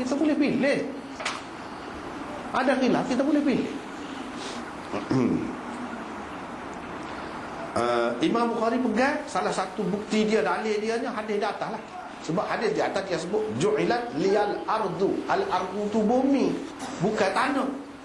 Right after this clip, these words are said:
Bumi ni macam-macam, bukan bumi. Tidak, tidak dalam bentuk tanah belakang. Ha. Ha, dia bahas itu. Hak dalam Quran, "Sa'idan tayyiban" itu, kita kena tafsirkan dengan hadis.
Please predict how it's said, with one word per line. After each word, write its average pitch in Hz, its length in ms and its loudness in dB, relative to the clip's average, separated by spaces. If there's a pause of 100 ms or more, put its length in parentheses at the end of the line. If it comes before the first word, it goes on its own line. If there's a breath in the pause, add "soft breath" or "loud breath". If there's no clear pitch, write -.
(1400)
Bumi 254 480 4
ni 339 80 2 (400)
macam-macam, 208 560 0
bukan 262 240 0
bumi. 285 180 -4 (380)
Tidak, 226 260 2 (140)
tidak 165 240 2
dalam 127 240 2
bentuk - 320 -6
tanah 135 320 0
belakang. 214 400 0 (1700)
Ha. 92 80 -2 (480)
Ha, 120 80 0 (320)
dia 156 80 2
bahas 139 320 -2
itu. - 200 -4 (1000)
Hak 170 160 2
dalam 214 240 4
Quran, 214 400 2
"Sa'idan 214 480 2
tayyiban" 226 480 0
itu, 233 240 -4 (240)
kita 208 240 -2
kena 196 240 0
tafsirkan 202 480 2
dengan 170 240 2
hadis. - 240 0